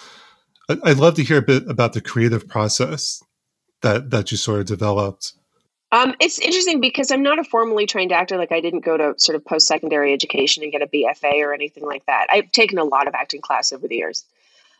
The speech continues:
Speaker 2: and will still go to acting class when I have the time, um, because it's a, it's a good kind of workout for actors to do. Um, my process is a bit haphazard. You know, I've been doing this for thirty years professionally, so I've, I have developed one,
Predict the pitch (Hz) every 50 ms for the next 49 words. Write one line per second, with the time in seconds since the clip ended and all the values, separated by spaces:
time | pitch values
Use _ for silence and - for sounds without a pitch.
0 | _ _ - 196 190 175 190 190 180 - - 208 185 180 185 170 165 165 156 143
1 | 151 - 147 151 - 139 131 - - - - 170 160 151 143 147 143 147 165 147
2 | 143 - 135 135 127 135 131 - _ - - 160 151 151 147 143 139 139 127 -
3 | - - _ _ _ _ - 160 175 165 - - 165 156 - 165 147 - 175 165
4 | - - - 160 156 - 160 151 - 180 160 156 143 - - - - - - -
5 | - 160 151 151 - 139 147 147 - 165 135 123 - - - 151 139 123 123 -
6 | - 127 - - - - 135 113 123 143 139 123 135 - _ _ _ _ _ _
7 | _ _ _ _ _ _ _ _ _ _ - 156 185 180 175 180 175 - - _
8 | _ _ - 208 226 247 247 247 - 311 339 415 415 - 427 392 - 254 233 202
9 | 220 202 180 226 - - 190 202 196 190 - 185 190 208 202 220 208 185 175 -
10 | - - - - - 226 214 208 202 202 185 220 208 240 262 277 262 247 240 -
11 | - 208 208 - 196 190 180 180 175 170 185 185 - - 170 - 170 170 170 -
12 | 196 180 170 160 156 - - 165 160 160 151 - - 156 160 156 - 190 196 190
13 | 170 - 160 - 160 165 180 196 196 - 202 196 214 240 262 294 311